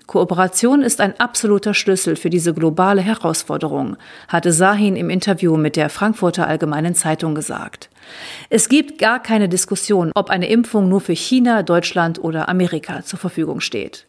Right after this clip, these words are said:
Wenn nun noch die Studien der Überprüfung durch die Zulassungsbehörden standhalten und es bei der vermuteten Wirksamkeit bleibt, wenn die Produktion wie geplant hochgefahren und der Impfstoff im Sinne Sahins fair verteilt werden kann,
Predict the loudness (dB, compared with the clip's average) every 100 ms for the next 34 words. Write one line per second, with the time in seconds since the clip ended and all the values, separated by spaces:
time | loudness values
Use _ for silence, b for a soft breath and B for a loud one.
0 | _ 2 4 6 4 4 0 2 2 4
1 | 4 4 2 2 2 0 2 2 2 0
2 | 0 0 -2 -2 2 2 2 -4 -2 -2
3 | 0 -2 0 2 2 0 -2 -2 -4 -6
4 | -6 -8 -2 0 0 0 2 4 4 0
5 | -2 0 0 0 -2 -2 -4 0 2 2
6 | 0 -4 -20 B B B B B 2 4
7 | 2 2 2 2 2 4 4 4 0 2
8 | 2 2 -2 -2 -2 -2 -2 -2 -4 -2
9 | 0 2 2 2 -2 -2 -2 2 4 4
10 | 2 4 4 2 -2 -4 0 2 2 0
11 | -4 0 0 2 0 0 -2 2 2 2